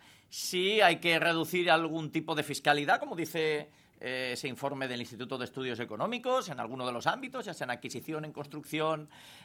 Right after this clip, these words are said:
eh, en, en posesión de vivienda o, o en, en enajenación, adquisición. O podemos hacer lo contrario, que es en lo que se centra este informe, en dedicar más recursos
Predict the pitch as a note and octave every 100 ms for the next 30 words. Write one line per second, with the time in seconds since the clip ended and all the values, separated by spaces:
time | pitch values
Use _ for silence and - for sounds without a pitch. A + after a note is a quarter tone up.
0 | - C#3+ D3 D3 D3 D3 D3 - D3 D3
1 | D3 D3 - C#3 C#3+ - - D3 C#3+ C3
2 | D#3+ D#3+ D3 D#3 D3+ E3+ E3+ D#3+ C#3+ -
3 | - - - C#3 C#3 C#3 C3+ C3 A2+ -
4 | _ - _ _ - C#3+ C#3 C3+ C3 B2+
5 | A#2+ - C#3 B2+ B2+ C#3+ A#2+ A#2 A2 A#2
6 | A#2 - A#2+ - D3 D3+ D3+ D3+ C#3+ C#3+
7 | C3+ - D#3 G3 A3+ A3 D4 - _ _
8 | - _ _ _ _ _ _ _ _ _
9 | _ _ _ _ _ - G#2+ G#2 A#2+ A2
10 | A2+ G#2+ G#2 F#2+ A#2+ A#2+ G2+ G2+ A#2 A2
11 | G2 A2 A#2+ A2+ G#2 - F#2 - C3+ A#2
12 | F#2 - A2+ B2 B2 - D#3+ C#3+ C#3+ A#2
13 | G#2 B2 A#2 - D#2+ - -